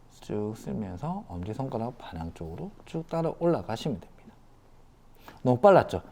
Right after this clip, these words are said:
다시 한번 보도록 할게요. 자, 그대로 주상골 쪽에 나의 반대쪽 엄지로 쭉 눌러주는 상태에서요. 그대로 엄지손가락 반향 쪽으로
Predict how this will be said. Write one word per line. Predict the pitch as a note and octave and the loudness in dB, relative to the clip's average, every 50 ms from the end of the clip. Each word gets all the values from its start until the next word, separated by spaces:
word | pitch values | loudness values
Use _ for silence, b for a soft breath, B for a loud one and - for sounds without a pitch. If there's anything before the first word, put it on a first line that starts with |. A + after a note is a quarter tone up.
| - - - | -20 0 6
다시 | - F#3 F#3+ B3 | 6 8 10 10
한번 | A#3 A3 G#3 G3+ G#3 G#3+ G3 | 10 12 12 12 12 12 10
보도록 | D#3+ C3+ A#2+ C3 C3 A#2+ A#2+ | 8 6 6 6 6 6 4
할게요. | C#3 C3+ - - A#2 F#2 F3 G2+ B2 F#3 B3 B3+ B B B B B - | 2 0 2 2 2 2 2 2 4 4 2 2 B B B B B 4
자, | - D#3+ | 4 6
그대로 | C3+ - D3+ D#3+ F#3 G3+ A3+ A3+ | 6 6 8 8 10 10 10 10
주상골 | A3 A3+ A3 G3 B3+ B3+ C4 B3 B3 A3+ | 8 6 6 8 8 8 10 10 8 8
쪽에 | A#3 A#3 A3 G#3 G#3 G3+ G3+ G3+ G3+ G3+ G3+ G3 G3+ G#3 | 8 8 8 10 10 10 10 10 10 10 8 8 6 4
나의 | F#3 A#2+ G#2+ A#2 C3 | 4 4 4 6 4
반대쪽 | C3 C3 - F#2+ G2 A#2 - - E3 - - F2+ | 4 2 0 0 2 2 4 2 2 2 0 -2
엄지로 | F#2 F#2 F2 G2 G2 F#2 G#2+ D#3 G#3+ A#3+ A3+ | -4 -2 0 0 0 2 2 2 0 0 -2
쭉 | - - F#3 E3 | -2 0 2 2
눌러주는 | B2 G#2 F#2+ G2 A2 A#2+ A#2+ A#2+ G#2+ G#2 | 4 4 4 4 4 4 4 2 2 0
상태에서요. | G#2+ D#3 F3 F#3 - - E3 A#2 - A2+ A2+ C#3+ G3 A3 B B B B B B B | 0 0 -2 -2 0 0 0 0 0 0 0 2 0 0 B B B B B B B
그대로 | - - G2 A2 A#2 C#3+ - - | -6 -2 0 2 4 4 2 0
엄지손가락 | F#2 F#2 F#2 G2+ C3 C#3 G3 F#3+ F#3 F#3 F3+ E3+ E3+ - | -2 -4 -2 -2 0 0 0 2 4 4 4 2 2 0
반향 | - - E2+ F2 F2 - | -6 -6 -6 -6 -6 -6
쪽으로 | - F3 E3 D#2+ E2+ - E3+ G#3 A#3 | -6 -8 -6 -6 -4 -2 -2 -2 -2